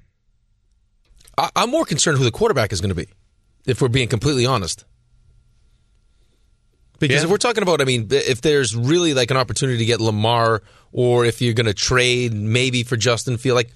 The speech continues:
Speaker 1: who I decide to hire as my offensive coordinator, I mean, a, a lot of that could do with who my quarterback is gonna be, right?
Speaker 2: Well, you're gonna hi-, but here's the thing. You're gonna hire the offensive coordinator before you're gonna have the quarterback.
Speaker 1: I, I mean, let,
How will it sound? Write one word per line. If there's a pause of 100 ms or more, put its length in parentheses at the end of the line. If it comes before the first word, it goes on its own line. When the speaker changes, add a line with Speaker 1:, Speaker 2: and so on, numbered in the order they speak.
(600)
Speaker 1:
who
I
decide
to
hire
as
my
offensive
coordinator, (100)
I
mean, (500)
a,
a
lot
of
that
could
do
with (600)
who
my
quarterback
is
gonna
be, (920)
right? (200)
Speaker 2:
Well,
you're
gonna
hi-,
but
here's
the
thing.
You're
gonna
hire
the
offensive
coordinator
before
you're
gonna
have
the
quarterback. (1400)
Speaker 1:
I,
I
mean, (520)
let,